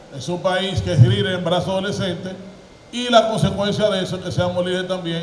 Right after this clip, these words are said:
en jóvenes que trabajan y estudian. El promedio en América Latina es un diecisiete por ciento.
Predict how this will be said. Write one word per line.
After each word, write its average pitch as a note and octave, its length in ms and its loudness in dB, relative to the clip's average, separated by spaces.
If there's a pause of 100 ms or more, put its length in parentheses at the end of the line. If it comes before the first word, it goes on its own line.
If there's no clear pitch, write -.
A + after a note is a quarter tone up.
en D3+ 100 -8
jóvenes F3+ 360 -4
que D3 160 -6
trabajan D3 320 -6
y C#3 60 -8
estudian. A2 420 -10 (1040)
El C#3+ 80 -4
promedio F#3+ 400 2
en A3+ 60 2
América G#3+ 340 0
Latina F#3+ 400 -4
es F#3+ 60 -6
un F3+ 80 -8
diecisiete F3 400 -4
por D3 160 -8
ciento. A2 400 -12